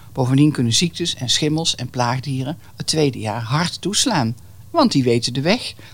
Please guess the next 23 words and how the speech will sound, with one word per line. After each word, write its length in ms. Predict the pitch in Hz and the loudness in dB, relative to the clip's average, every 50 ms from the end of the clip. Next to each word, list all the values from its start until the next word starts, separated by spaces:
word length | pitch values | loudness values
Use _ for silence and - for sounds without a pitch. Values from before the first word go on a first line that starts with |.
| - - - | -20 -4 0
of 160 | - 262 - | 0 2 4
die 120 | - 202 | 4 4
zitten 260 | - 131 120 - - | 4 4 2 2 0
in 80 | 92 117 | 0 0
de 80 | 123 123 | 0 0
bodem 340 | 123 127 123 127 135 135 | 0 0 2 2 2 2
al 100 | 135 135 | 2 2
te 100 | 139 - | 2 2
wachten 380 | 143 143 147 - - - 165 - - - - - - | 2 2 2 0 -2 -6 -10 -10 -12 -16 -18 -14 -6
tot 200 | - 180 165 - | -4 -4 0 2
jij 200 | 180 165 160 165 | 2 4 4 4
weer 200 | 170 175 180 185 | 4 4 6 6
aankomt 380 | 196 226 277 - 302 285 247 | 6 6 4 2 2 0 2
met 160 | - 240 214 - | 2 0 0 -2
je 100 | 190 - | -2 -2
tomaten. 520 | - 170 160 151 143 139 139 - - 156 - - - - - - - - - - - - - - - - - | 2 4 6 6 6 4 2 0 -4 -8 -10 -12 -16 -14 -12 -12 -12 -12 -16 -16 -18 -18 -18 -18 -18 -6 0
Dat 200 | - 302 311 - | 0 0 0 2
kun 200 | - 277 254 233 | 2 4 4 4
je 120 | 220 - | 4 2
op 120 | 233 208 - | 0 -2 -2
verschillende 680 | - 131 - - - - - 202 240 254 240 214 185 | 0 2 4 4 4 4 4 4 4 4 4 4 4
manieren 500 | 147 127 120 117 127 147 143 147 139 135 | 4 4 4 4 4 4 4 2 0 -4
voorkomen. 600 | 131 - 135 131 - 101 98 104 107 110 117 131 | -6 -6 -8 -10 -8 -8 -8 -8 -6 -6 -6 -8